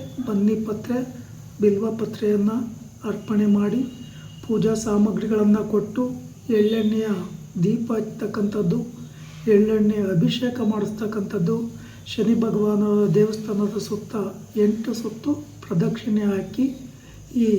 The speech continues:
ಪ್ರದಕ್ಷಿಣೆ ಆಗ್ತಕ್ಕಂಥ ಒಂದು ಸಂದರ್ಭದಲ್ಲಿ "ಓಂ ಶಂ ಶನೇಶ್ಚರಾಯ ನಮಃ" ಈ ಮಂತ್ರವನ್ನು ಜಪ ಮಾಡೋದು ಒಳ್ಳೆಯದು. ಹಾಗೆ ಅಲ್ಲೇ ನವಗ್ರಹಗಳ ಇದ್ದಾಗ ಅಲ್ಲಿ ಒಂಬತ್ತು ಸುತ್ತು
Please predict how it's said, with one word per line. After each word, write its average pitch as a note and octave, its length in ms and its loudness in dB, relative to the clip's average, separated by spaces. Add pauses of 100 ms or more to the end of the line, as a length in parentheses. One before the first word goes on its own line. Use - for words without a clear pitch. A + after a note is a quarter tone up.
(440)
ಪ್ರದಕ್ಷಿಣೆ B3 540 2
ಆಗ್ತಕ್ಕಂಥ G#3+ 560 2
ಒಂದು G3+ 320 2
ಸಂದರ್ಭದಲ್ಲಿ G#3 800 0 (640)
"ಓಂ A3+ 300 6 (280)
ಶಂ A#3 440 -2 (300)
ಶನೇಶ್ಚರಾಯ A3 1000 2
ನಮಃ" G#3 400 2 (680)
ಈ A3 120 2
ಮಂತ್ರವನ್ನು G#3+ 720 2 (380)
ಜಪ G#3 280 -6
ಮಾಡೋದು G3+ 380 2
ಒಳ್ಳೆಯದು. F#3+ 580 0 (440)
ಹಾಗೆ G#3 320 4 (300)
ಅಲ್ಲೇ A3+ 320 4
ನವಗ್ರಹಗಳ A3 800 2 (1040)
ಇದ್ದಾಗ G3+ 520 2 (680)
ಅಲ್ಲಿ A3 500 4
ಒಂಬತ್ತು A3+ 560 2
ಸುತ್ತು - 360 -4